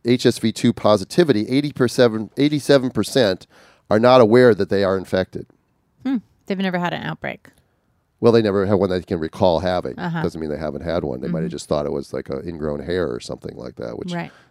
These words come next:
Speaker 1: you know, in, and it, it wasn't a bad primary outbreak. Um, however, they are at risk for still transmitting it horizontally to their partners. Okay. In the same age group, the prevalence of H S V one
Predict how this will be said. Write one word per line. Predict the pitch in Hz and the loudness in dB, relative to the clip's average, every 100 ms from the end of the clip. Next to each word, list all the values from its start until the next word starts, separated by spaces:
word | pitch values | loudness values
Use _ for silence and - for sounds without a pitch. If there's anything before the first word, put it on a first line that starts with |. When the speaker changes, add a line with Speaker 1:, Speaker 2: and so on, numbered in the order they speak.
| _ | _
Speaker 1:
you | - | -12
know, | 64 - | -12 -12
in, | 80 82 - | -14 -14 -8
and | 85 | -6
it, | 80 87 | -6 -4
it | |
wasn't | 90 92 78 | -4 -2 -6
a | |
bad | 73 95 92 92 | -6 -4 -2 -4
primary | - 78 71 71 62 | -6 -8 -8 -10 -10
outbreak. | 62 - 50 - _ _ _ _ _ _ _ _ _ - | -10 -12 -14 -16 _ _ _ _ _ _ _ _ _ -2
Um, | 92 90 85 82 - _ _ | 0 2 0 -4 -14 _ _
however, | 127 151 120 | 6 6 6
they | 131 | 6
are | 139 | 6
at | 127 | 6
risk | 113 117 - | 4 0 0
for | 95 | -2
still | - 107 | 2 0
transmitting | - 104 87 104 107 | 2 0 0 -2 0
it | 92 87 | -2 -6
horizontally | 95 98 92 98 98 85 | 0 2 2 2 0 -2
to | - | -4
their | 80 71 | -6 -4
partners. | - 85 57 50 - - _ _ _ _ _ - - | -2 -2 -4 -12 -18 -20 _ _ _ _ _ -20 -18
Okay. | - - - _ _ _ _ - - | -14 -14 -18 _ _ _ _ -14 -2
In | 120 | 0
the | |
same | 117 160 170 | 4 6 6
age | 139 151 143 | 6 4 2
group, | - 95 - | 0 -2 -2
the | |
prevalence | - 139 135 127 110 | 2 4 6 4 2
of | 101 | 0
H | 120 113 | 0 0
S | - | -2
V | 101 | -2
one | 101 107 156 98 101 | 0 4 4 2 -2